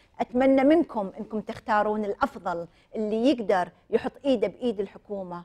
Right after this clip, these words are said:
حكومة قوية تقدر تتغلب على هذا الشيء. أنا ودي إن المواطن في الدائرة الأولى أو الثانية أو الثالثة أو حتى الخامسة يحس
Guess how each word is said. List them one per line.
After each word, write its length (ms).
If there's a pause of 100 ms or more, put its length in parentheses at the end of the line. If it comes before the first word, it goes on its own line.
(120)
حكومة 520
قوية 500 (340)
تقدر 400
تتغلب 580
على 160
هذا 240
الشيء. 440 (320)
أنا 200
ودي 640
إن 140
المواطن 840 (100)
في 40
الدائرة 400
الأولى 600 (160)
أو 140
الثانية 680
أو 220
الثالثة 720
أو 260
حتى 300
الخامسة 720 (320)
يحس 600